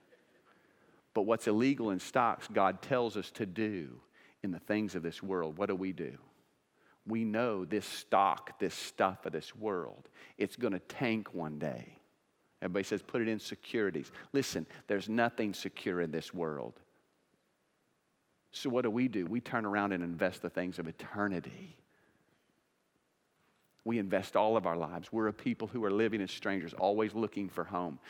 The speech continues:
You know, the story goes of a couple, an elderly couple, and they, uh,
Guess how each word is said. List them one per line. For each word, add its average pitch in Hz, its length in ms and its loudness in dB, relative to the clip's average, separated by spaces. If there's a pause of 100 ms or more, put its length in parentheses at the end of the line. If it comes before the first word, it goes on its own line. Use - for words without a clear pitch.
(200)
You - 20 6
know, 131 80 6
the 104 80 0
story 131 440 2
goes 110 360 6
of 90 80 -2
a 90 80 0
couple, - 540 2
an 87 160 0
elderly 110 400 4
couple, 117 420 2 (1700)
and 101 240 0
they, 117 300 8
uh, 87 300 4